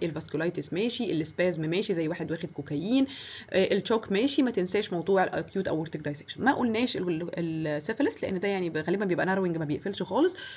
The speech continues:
وما قلناش برضو الانكريز مايوكارديال كونتراكتيليتي لانه مش للدرجه يعني،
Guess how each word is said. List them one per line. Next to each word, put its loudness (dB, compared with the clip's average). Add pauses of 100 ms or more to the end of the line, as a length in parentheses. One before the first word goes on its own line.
(240)
وما 6
قلناش 2
برضو 0
الانكريز -4
مايوكارديال -4
كونتراكتيليتي -4
لانه -4
مش -8
للدرجه -4
يعني، -10